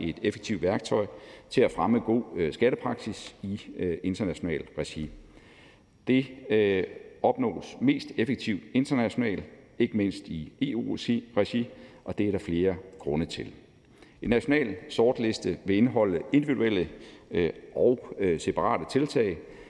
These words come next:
øh, som Danmark, øh, vil stå alene med at håndhæve. Hvis kravene i en sådan liste bliver for hårde, ja, så kan vi risikere, at virksomheder, og jo også de gode virksomheder, øh, forlader landet til fordel for andre, øh, for eksempel andre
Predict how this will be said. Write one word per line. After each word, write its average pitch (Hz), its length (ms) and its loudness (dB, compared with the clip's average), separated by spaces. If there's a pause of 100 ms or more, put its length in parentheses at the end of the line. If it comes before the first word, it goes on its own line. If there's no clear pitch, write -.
(120)
øh, 107 160 2
som 107 180 0
Danmark, 104 580 2
øh, 87 200 2
vil 90 80 2
stå 95 160 2
alene 107 540 2 (160)
med 87 140 0
at 71 80 2
håndhæve. 76 480 -4 (960)
Hvis 85 120 -4
kravene 127 320 2
i - 20 0
en 95 100 0
sådan 113 240 2
liste 101 380 0 (440)
bliver 98 220 2
for - 160 -2
hårde, 123 400 6 (420)
ja, 95 60 0
så 123 120 0
kan 117 120 -2
vi 117 60 4
risikere, 110 380 2
at 95 80 0
virksomheder, 110 500 2 (300)
og 104 100 2
jo 104 120 4
også 113 160 2
de 110 80 -8
gode 131 340 4
virksomheder, 73 580 0 (480)
øh, 85 140 2
forlader 123 360 4
landet 110 400 2 (280)
til 104 140 2
fordel 110 460 2
for - 140 -2
andre, 143 360 0 (400)
øh, 92 340 4
for 95 100 -4
eksempel 87 380 -2 (220)
andre 92 220 0